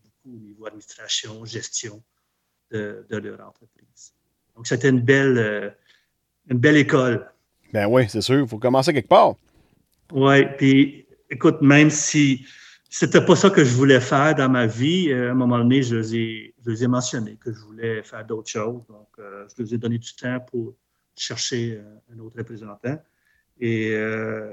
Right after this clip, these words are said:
Speaker 1: j'ai, après ça, je suis allé rechercher un emploi beaucoup plus que je savais un peu, un peu plus où ce que je voulais m'en aller. Donc, euh, je suis allé faire une carrière en, en financement agricole.
Speaker 2: OK.
Speaker 1: Donc, j'ai tra-, j'ai travaillé, euh, vingt ans pour, euh, la Banque Royale,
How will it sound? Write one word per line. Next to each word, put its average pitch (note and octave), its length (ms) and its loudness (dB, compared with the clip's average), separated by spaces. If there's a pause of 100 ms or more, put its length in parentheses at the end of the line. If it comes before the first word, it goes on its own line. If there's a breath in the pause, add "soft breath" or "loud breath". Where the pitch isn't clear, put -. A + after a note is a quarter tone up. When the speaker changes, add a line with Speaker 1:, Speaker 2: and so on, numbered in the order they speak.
(160)
Speaker 1:
j'ai, A2+ 260 -10
après A#2 160 -20
ça, C#3+ 140 -8
je C3 80 -4
suis - 80 -12
allé A2+ 140 -6
rechercher B2+ 560 -10
un A#2 100 -16
emploi A2 480 -20
beaucoup - 220 -20
plus C#3+ 200 -8
que A#2+ 200 -2
je - 400 -14
savais B2+ 240 -4
un A#2+ 40 -4
peu, C3 260 -4
un C3+ 60 0
peu A#2+ 160 -2
plus D3+ 220 -6
où C3+ 60 -18
ce - 80 -20
que C#3 80 0
je A2+ 100 -2
voulais B2 200 0
m'en B2 160 0
aller. A2 320 -4 (580)
Donc, B2 280 0
euh, B2 140 2
je A#2 80 -2
suis - 60 -6
allé C3+ 80 2
faire F3 160 0
une F#3 100 2
carrière D#3 580 0
en, A#2+ 760 -2
en A#2+ 40 -4
financement B2+ 540 -8
agricole. A#2 460 -10 (380)
Speaker 2:
OK. - 280 0
Speaker 1:
Donc, G#2 200 -20
j'ai A#2 100 -6
tra-, A#2+ 220 -20 (280)
j'ai A#2+ 100 -4
travaillé, B2 840 2
euh, A2 340 -4
vingt C3 340 0
ans D3 240 -2
pour, A2+ 400 -4
euh, G#2 500 -18
la G#2+ 80 -20
Banque A2 220 -12
Royale, A#2+ 500 -8